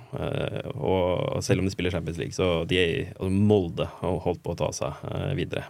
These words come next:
mot, eh, mot Galatasaray. Ehm, og så tenker jeg mer enn å vinne, så tenker jeg nesten det viktigste nå er jo å se, eh, om vi klarer å få i gang,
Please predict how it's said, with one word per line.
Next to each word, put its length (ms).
mot, 240
eh, 160
mot 160
Galatasaray. 800
Ehm, 800
og 80
så 60
tenker 180
jeg 140
mer 320
enn 100
å 100
vinne, 300
så 160
tenker 160
jeg 60
nesten 180
det 80
viktigste 540
nå 80
er 140
jo 80
å 20
se, 240
eh, 800
om 80
vi 80
klarer 240
å 80
få 480
i 80
gang, 300